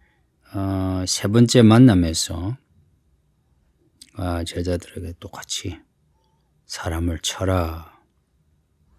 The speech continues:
잘 키워라." 고 말씀하는 내용이 이제 본문 뒤에 나와요. 그러니 오늘 본문은, 그 이십일 장은,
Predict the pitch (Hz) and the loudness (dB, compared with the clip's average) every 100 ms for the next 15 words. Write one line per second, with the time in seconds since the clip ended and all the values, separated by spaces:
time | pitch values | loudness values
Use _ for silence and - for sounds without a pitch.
0 | - _ _ - - - - 110 104 85 | -20 _ _ -20 -18 -14 -6 -2 0 -2
1 | 82 - _ _ - 113 101 98 101 92 | -8 -16 _ _ -4 0 2 0 0 0
2 | 101 95 87 - _ - 92 90 90 82 | 0 -2 -6 -12 _ -6 -2 -2 -2 -4
3 | 87 85 90 90 _ - 95 92 90 92 | -8 -8 -14 -20 _ -8 -2 -2 -2 -2
4 | 87 85 87 85 80 _ _ _ _ _ | -4 -2 -2 -4 -6 _ _ _ _ _
5 | _ _ _ _ _ _ _ _ _ _ | _ _ _ _ _ _ _ _ _ _
6 | _ _ _ _ _ - - 131 123 123 | _ _ _ _ _ -20 -10 -4 2 2
7 | 123 127 123 110 135 147 123 90 98 135 | 4 4 2 2 2 4 2 0 -6 -8
8 | 135 _ _ _ _ - 98 101 98 120 | -12 _ _ _ _ -12 -6 -4 -2 0
9 | 120 127 120 95 92 | 0 0 0 -2 -6